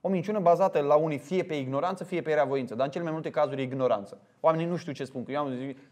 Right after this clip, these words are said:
„Crezul meu e Biblia.” Ce ești? „Eu nu sunt nici pentecostal, nici baptist, eu sunt baptist pentecostal după Evanghelie de ziua a șaptea”, povești din astea nemuritoare, da?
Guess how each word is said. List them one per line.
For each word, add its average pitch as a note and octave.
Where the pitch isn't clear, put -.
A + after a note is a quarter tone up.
„Crezul D#3
meu D3+
e D3
Biblia.” C3+
Ce F3+
ești? -
„Eu D3
nu F3+
sunt G#3
nici F#3
pentecostal, F3
nici E3+
baptist, D#3
eu D#3
sunt D3+
baptist F3+
pentecostal E3
după D#3
Evanghelie D3
de C3+
ziua D3+
a C#3
șaptea”, C#3+
povești E3
din D#3
astea D3
nemuritoare, C3+
da? C#3